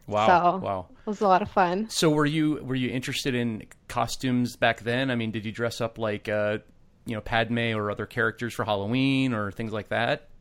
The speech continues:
Speaker 1: when you were a
Speaker 2: You
Speaker 1: kid?
Speaker 2: know, I never did as a kid. I was kinda weird. Um, like, in, uh, second grade, I dressed up as the Grim Reaper. <laughs>
Speaker 1: Oh, wow.
Speaker 2: I think just to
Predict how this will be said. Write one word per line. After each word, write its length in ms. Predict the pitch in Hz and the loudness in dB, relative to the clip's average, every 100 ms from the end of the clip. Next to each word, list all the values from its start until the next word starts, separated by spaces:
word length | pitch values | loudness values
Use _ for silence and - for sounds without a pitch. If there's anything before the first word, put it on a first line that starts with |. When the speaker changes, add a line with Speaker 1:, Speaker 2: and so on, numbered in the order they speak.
| - - - - | -20 -20 -20 -14
Speaker 1:
when 120 | 120 | -8
you 60 | 107 | -6
were 60 | 104 | 0
a 40 | |
Speaker 2:
You 120 | 330 | 6
Speaker 1:
kid? 60 | 359 | 8
Speaker 2:
know, 440 | 381 381 359 349 - - - - | 8 8 6 2 -4 -16 -20 -8
I 100 | 277 311 | 0 2
never 260 | 349 370 480 - | 4 4 4 2
did 520 | - 277 254 254 262 262 | 6 8 8 6 4 4
as 320 | 226 220 220 | 4 4 2
a 60 | |
kid. 420 | 214 - 208 220 226 | -4 2 6 6 6
I 100 | 202 | 4
was 120 | 208 | 4
kinda 240 | 269 269 | 2 2
weird. 480 | 220 202 202 202 208 - | 2 4 6 6 2 0
Um, 640 | 190 185 180 180 185 180 - - - | 2 4 2 2 0 -4 -12 -20 -6
like, 200 | 202 185 202 | -2 0 2
in, 140 | 180 | 2
uh, 300 | 170 165 180 | 0 0 0
second 300 | - 214 202 | 2 2 4
grade, 220 | 185 180 | 4 6
I 100 | 180 | 6
dressed 260 | 175 180 220 | 6 2 2
up 80 | 202 | -2
as 140 | 180 | -2
the 80 | 180 | 0
Grim 220 | 185 175 | 2 2
Reaper. 400 | 170 175 180 180 | 2 2 2 2
<laughs> 680 | - - - - - - - | -4 -10 -12 -20 -20 -20 -2
Speaker 1:
Oh, 120 | 156 | 0
wow. 360 | 131 110 107 - - | 2 2 0 -4 -6
Speaker 2:
I 60 | 220 | 2
think 260 | 196 196 | 2 4
just 240 | 196 185 196 | 4 4 4
to 220 | 170 | 4